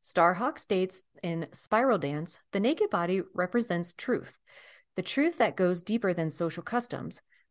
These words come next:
and," quote, "is a sign that a witch's loyalty is to the truth before any ideology or any comforting illusions."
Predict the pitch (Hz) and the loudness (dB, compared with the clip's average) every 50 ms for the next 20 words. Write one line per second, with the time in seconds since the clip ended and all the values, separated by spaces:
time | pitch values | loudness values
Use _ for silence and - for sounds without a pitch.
0 | _ _ _ - 180 170 160 160 160 160 - - - - 170 160 147 - - _ | _ _ _ -2 2 2 2 2 2 0 -4 -6 -2 0 2 2 2 0 -4 _
1 | _ _ _ _ _ _ _ _ - 214 196 190 170 - - 220 208 214 226 262 | _ _ _ _ _ _ _ _ -2 -2 0 0 0 2 2 4 4 6 6 4
2 | 262 247 - - _ - 202 196 185 170 160 175 185 202 - 254 247 - 214 180 | 4 2 0 -4 _ 2 2 4 4 4 2 2 2 0 0 -2 -2 2 4 6
3 | 180 175 175 170 175 - 185 185 170 - - 165 - - - _ - - 285 311 | 6 6 6 4 2 0 -4 -4 -4 -2 -4 -6 -6 -8 -12 _ -4 0 2 4
4 | 285 262 - - - 156 156 151 - - 175 170 - 185 180 180 175 - - - | 4 4 2 0 -4 -6 -6 -6 -2 -2 -4 -4 -2 -2 0 0 0 -2 -4 -2
5 | 196 214 226 254 262 - - 196 185 202 185 170 165 165 160 147 - 160 160 160 | 0 4 4 4 4 4 2 0 2 2 2 2 2 2 0 0 0 -2 -2 -2
6 | - - - - - - - - 202 185 180 240 254 277 302 320 320 320 - 233 | -4 -8 -16 -20 -20 -12 -4 2 2 4 6 6 8 8 8 8 6 4 4 4
7 | 226 220 - 233 226 233 226 170 214 208 180 185 175 160 - 101 - 170 208 202 | 4 6 6 6 6 6 6 4 4 2 2 2 0 0 -2 -4 -4 -4 -4 -4
8 | - | -6